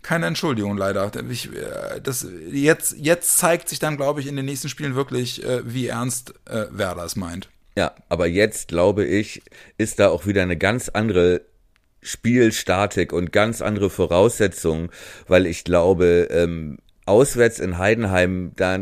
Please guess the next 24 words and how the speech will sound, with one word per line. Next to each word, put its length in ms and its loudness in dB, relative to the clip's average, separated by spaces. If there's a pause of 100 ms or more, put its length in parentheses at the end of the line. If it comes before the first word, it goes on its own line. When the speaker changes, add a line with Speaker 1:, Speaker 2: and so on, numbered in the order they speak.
Speaker 2:
nach 300 -4
dem 260 2
Spiel, 480 0 (280)
egal 380 4
wie 60 4
es 100 -4
ausgeht, 500 4
und 160 -2
ich 140 -8
würde 220 2
nicht 320 -2
ausschließen, 720 2
dass 240 -2
da 400 0 (560)
vielleicht 440 2
auch 120 2
eine 100 2
Serie 440 4
unglücklich 480 0
zu 100 -2
Ende 240 2
gehen 280 0
kann, 280 -4 (400)
aber, 460 4